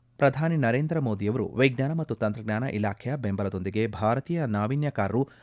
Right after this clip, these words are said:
ಅಭಿವೃದ್ಧಿಪಡಿಸಿದ ಮೂರು ಮಾರ್ಗ ಪ್ರದರ್ಶನದ ಆವಿಷ್ಕಾರಗಳನ್ನು ಉಡುಗೊರೆಯಾಗಿ ನೀಡಿದ್ದಾರೆ ಎಂದು ಹೇಳಿದ್ದಾರೆ. ಎಸ್ಟಿಕ್ ಎರಡ್ ಸಾವಿರದ ಇಪ್ಪತ್ತೈದು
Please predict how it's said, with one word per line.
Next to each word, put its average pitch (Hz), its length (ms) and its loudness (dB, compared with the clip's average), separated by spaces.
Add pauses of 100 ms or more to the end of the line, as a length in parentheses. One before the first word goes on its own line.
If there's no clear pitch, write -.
(120)
ಅಭಿವೃದ್ಧಿಪಡಿಸಿದ 135 960 2 (220)
ಮೂರು 117 460 -2 (120)
ಮಾರ್ಗ 131 360 0
ಪ್ರದರ್ಶನದ 104 580 -4
ಆವಿಷ್ಕಾರಗಳನ್ನು 113 1040 -2 (200)
ಉಡುಗೊರೆಯಾಗಿ 147 640 2
ನೀಡಿದ್ದಾರೆ 101 460 -2
ಎಂದು 101 180 -4
ಹೇಳಿದ್ದಾರೆ. 101 560 -2 (340)
ಎಸ್ಟಿಕ್ - 360 -2 (100)
ಎರಡ್ 107 180 -2
ಸಾವಿರದ 98 220 -4
ಇಪ್ಪತ್ತೈದು 113 520 0